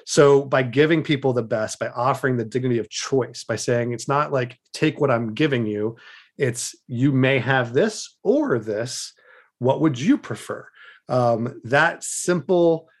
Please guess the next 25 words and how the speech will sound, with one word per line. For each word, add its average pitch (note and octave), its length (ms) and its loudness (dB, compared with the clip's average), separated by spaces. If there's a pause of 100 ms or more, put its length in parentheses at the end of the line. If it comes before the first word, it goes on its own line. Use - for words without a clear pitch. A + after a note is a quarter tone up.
(260)
act C3 380 -2
of A2 100 -8
saying, B2 480 0
"It's A#2+ 220 -8
your B2+ 280 2
choice, A2+ 720 -2 (380)
you C3+ 220 -2
tell C#3 320 4
us B2+ 280 0
what A#2+ 340 -2
you C3 200 -2
want," A#2+ 440 -8 (400)
um, A2+ 480 -4 (140)
it A#2 220 -8
communicates, C3+ 800 2
and A#2 300 -6
I A#2 80 -8
think C3+ 180 -2
it A#2+ 100 -6
fans C3+ 520 -2
the B2 100 -4
flames B2 560 -2
of G2+ 200 -6
belief A#2+ 580 -2
that G#2+ 220 -6